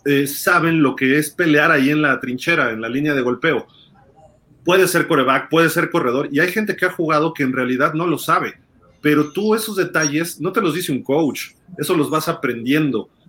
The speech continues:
A lo mejor coaches te dicen, "Tienes que imponerte así", y hay coaches mañosos, y hay jugadores mañosos, y luego cuando hay un fumble que caen todos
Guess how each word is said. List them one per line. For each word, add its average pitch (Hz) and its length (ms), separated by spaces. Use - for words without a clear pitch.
A 123 100
lo 127 120
mejor 185 240
coaches 185 340
te 135 140
dicen, 147 340
"Tienes 160 220
que 160 100
imponerte 139 540
así", 143 400
y 127 60
hay 147 120
coaches 156 360
mañosos, 135 680
y 131 40
hay 135 60
jugadores 135 440
mañosos, 123 680
y 127 60
luego 170 280
cuando 143 240
hay 170 60
un 170 80
fumble 165 400
que 127 120
caen 156 240
todos 160 460